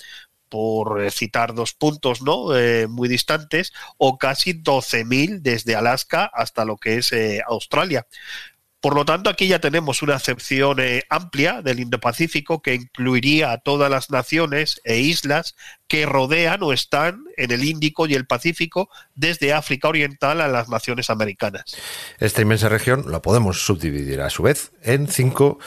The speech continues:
Speaker 2: subregiones. Vamos a empezar por el Océano Índico Occidental, Javier.
Speaker 1: Pues empezamos por ahí. Esta incluiría la costa oriental de África y los estrechos de Adén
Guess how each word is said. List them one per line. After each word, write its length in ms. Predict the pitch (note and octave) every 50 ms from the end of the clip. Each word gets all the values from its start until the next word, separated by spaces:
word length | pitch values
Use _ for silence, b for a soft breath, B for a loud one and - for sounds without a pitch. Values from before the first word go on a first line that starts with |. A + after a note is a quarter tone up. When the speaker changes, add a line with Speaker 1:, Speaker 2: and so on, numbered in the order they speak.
| B B B B B B B B
Speaker 2:
subregiones. 640 | - - C3+ G2 F2 D2 - - - B1+ - D#2
Vamos 220 | E2+ G2+ A2+ B2+ B2
a 20 |
empezar 280 | C3 B2+ A#2+ C3 B2+ B2
por 640 | - B2 A#2 A#2 A2+ A2+ A2+ A2+ A2 A2 G#2+ G#2+ -
el 120 | - A2 A2
Océano 720 | A2+ G#2 - - G#2+ G#2 G#2 G#2+ G#2 G2+ G2+ G2+ F#2+ - -
Índico 1000 | A2+ G#2 G#2 G2+ G2 F#2+ - - G2 G2 F#2+ F#2 F#2 F#2 F2+ F2+ F2 F2 E2+ - -
Occidental, 520 | - G2 F2+ - - F#2 F2 D#2 C#2 C2+ -
Javier. 260 | - D2 D2 C#2+ - - - - _ _ _ _ _ _ _ _ _ -
Speaker 1:
Pues 200 | A#2+ A#2 - -
empezamos 500 | A#2+ A#2 B2 - - C#3+ C#3 C#3 A#2+ -
por 200 | - A#2+ A2 A2
ahí. 280 | A2+ C3 D3 C#3 A2+ -
Esta 280 | - C3+ C3+ - - D3
incluiría 520 | C#3 C#3 - C#3 C3 C3 D3 D3+ C#3+ B2
la 240 | B2 A#2 A2 G#2+ -
costa 320 | - C#3+ C#3+ - - C3
oriental 580 | A#2+ A#2+ A#2 A#2 A#2 A#2+ - C#3+ C#3 C#3 B2+ A#2
de 160 | A2+ A#2+ C3+
África 560 | D#3+ E3+ - - E3+ E3 E3 - F3+ F#3 G3+
y 80 | G3 F3+
los 240 | D3 C3+ B2 - -
estrechos 640 | A#2+ G#2+ - - - C3+ B2+ B2+ - - B2+ B2 B2
de 320 | B2+ B2 B2 A#2+ A#2+ A#2+
Adén 520 | A#2+ A#2+ A#2+ B2+ B2+ C3 C#3+ D3+ F3 -